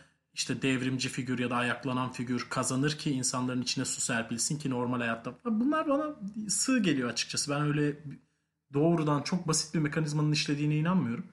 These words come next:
Ee, sansür mekanizmasının nasıl işlediği çok acayip orada. Akıl sır ermiyor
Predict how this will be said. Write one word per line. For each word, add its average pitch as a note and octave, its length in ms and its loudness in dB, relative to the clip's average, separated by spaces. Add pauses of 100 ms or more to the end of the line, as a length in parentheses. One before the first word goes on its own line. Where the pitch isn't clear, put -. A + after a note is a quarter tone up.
(500)
Ee, B2+ 240 -2 (100)
sansür D3 460 0
mekanizmasının G#3+ 720 4
nasıl G3+ 220 2
işlediği F#3+ 380 2
çok - 360 -2
acayip A#2 460 -2
orada. A#2+ 480 0
Akıl C#3 220 -2
sır D#3 220 0
ermiyor C3+ 500 2